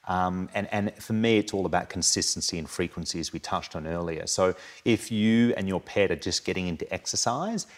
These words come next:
and your pet is elderly or has arthritis or has a heart condition or is overweight, um, start small.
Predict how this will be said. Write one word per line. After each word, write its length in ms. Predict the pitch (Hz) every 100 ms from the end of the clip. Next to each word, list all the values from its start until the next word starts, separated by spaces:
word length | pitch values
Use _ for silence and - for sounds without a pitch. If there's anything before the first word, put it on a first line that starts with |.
| -
and 160 | 98 92
your 160 | 87
pet 380 | 82 - 95 85 -
is 220 | 82 - -
elderly 640 | 92 113 139 147 160 170
or 140 | - -
has 220 | 85 76
arthritis 1000 | 78 78 - 87 95 120 131 143 143 -
or 140 | 82
has 100 | 80
a 60 | 76
heart 440 | - 95 104 -
condition 680 | - 110 117 110 - 127 123
or 240 | - 87 87
is 160 | 80 -
overweight, 680 | 87 85 80 92 170 - - - - -
um, 300 | 107 107 110 -
start 440 | - - 135 143
small. 460 | - - 147 131 80